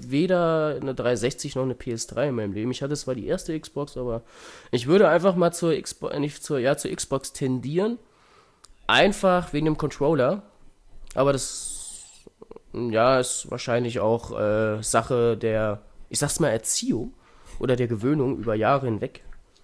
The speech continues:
Äh, aber, weiß nicht, ich würd auch gerne meine P S drei haben, einfach wegen so Spielen wie Heavy Rain oder, äh, Little Big Planet, die ich unglaublich gerne mal spielen möchte.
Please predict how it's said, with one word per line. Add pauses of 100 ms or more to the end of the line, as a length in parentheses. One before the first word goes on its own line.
(960)
Äh,
aber, (760)
weiß
nicht,
ich
würd
auch
gerne
meine
P
S
drei
haben,
einfach
wegen
so
Spielen
wie
Heavy
Rain
oder, (720)
äh,
Little
Big
Planet, (120)
die
ich
unglaublich
gerne
mal
spielen
möchte.